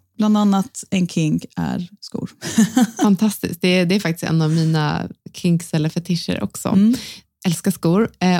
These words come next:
Speaker 2: och jag vill jättegärna komma hem till dig och titta på dina polskor.
Speaker 1: Mm.
Speaker 2: <laughs> Och jag skulle jättegärna vilja bjuda in dig igen till
Speaker 1: Mm.
Speaker 2: podden. Eh,
Speaker 1: Jättegärna.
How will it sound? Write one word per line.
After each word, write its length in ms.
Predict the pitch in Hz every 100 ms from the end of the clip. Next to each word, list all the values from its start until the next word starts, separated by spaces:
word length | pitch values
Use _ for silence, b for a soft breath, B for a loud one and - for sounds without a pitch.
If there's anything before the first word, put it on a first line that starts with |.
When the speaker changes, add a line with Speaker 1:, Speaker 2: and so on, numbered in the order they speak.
| -
Speaker 2:
och 200 | - 196
jag 80 |
vill 140 | 175 180
jättegärna 360 | 185 180 175
komma 120 | 175 196
hem 100 | 170
till 100 | 170
dig 100 | 156
och 60 |
titta 180 | 151 165
på 80 | 165
dina 180 | 156 160
polskor. 640 | - 170 160 - 185 196
Speaker 1:
Mm. 120 | 330
Speaker 2:
<laughs> 1500 | 427 220 359 285 - 311 - 403 - 427 - 403 - - 339
Och 60 | 254
jag 120 | 220
skulle 200 | - 202
jättegärna 400 | 202 208 202 196
vilja 160 | 202 180
bjuda 240 | 180 170
in 180 | 170 170
dig 300 | 170 156 - _ -
igen 440 | 170 165 165 262 370
till 100 | 185
Speaker 1:
Mm. 120 | 233
Speaker 2:
podden. 300 | 220 180 196 339 359 -
Eh, 40 | 202
Speaker 1:
Jättegärna. 380 | 196 185 180